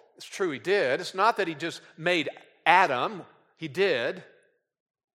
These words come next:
God is involved personally in the formation of each and every human life. You can say this. God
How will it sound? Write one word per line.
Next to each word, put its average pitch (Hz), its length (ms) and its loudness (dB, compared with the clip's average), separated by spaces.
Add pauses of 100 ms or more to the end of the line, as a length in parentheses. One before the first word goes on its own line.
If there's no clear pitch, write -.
(1000)
God 254 340 4
is 185 140 -2
involved 160 720 2
personally 226 500 -2
in 165 80 -6
the 160 60 -8
formation 202 600 -4
of 147 220 -8
each 247 300 -12
and 247 200 -14
every 185 340 -6
human 175 360 -10
life. 262 560 -6 (2250)
You 254 120 -4
can 294 160 -8
say 277 320 0
this. - 480 -10
God 285 400 0